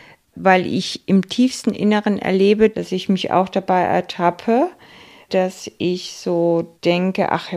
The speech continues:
wenn ich das und das hätte, dann wäre ich glücklicher.“ Glücklicherweise erlebe ich mich mittlerweile an dem Punkt, dass ich erkenne, dass das auch Illusionen sind. Und im Gegenteil, dass das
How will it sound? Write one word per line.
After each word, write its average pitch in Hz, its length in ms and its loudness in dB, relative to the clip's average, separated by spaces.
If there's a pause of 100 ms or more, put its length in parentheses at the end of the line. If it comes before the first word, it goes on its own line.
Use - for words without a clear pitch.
wenn 175 160 0
ich 170 240 -6
das 185 240 -2
und 180 160 0
das 175 260 -4
hätte, 190 640 2
dann 175 240 -4
wäre 175 160 2
ich 170 220 -6
glücklicher.“ 185 720 -2 (600)
Glücklicherweise 220 1300 4 (180)
erlebe 202 400 2
ich 202 200 -6
mich 196 220 0
mittlerweile 202 680 2
an 190 180 -2
dem 190 220 0
Punkt, 214 480 0
dass 190 340 0
ich - 640 -4
erkenne, 202 500 0
dass 185 240 -2
das 185 400 -4
auch 185 260 0
Illusionen 190 840 0
sind. 180 420 -2 (580)
Und 185 580 -2
im 190 260 -2
Gegenteil, 196 800 0
dass 185 280 -2
das - 500 -4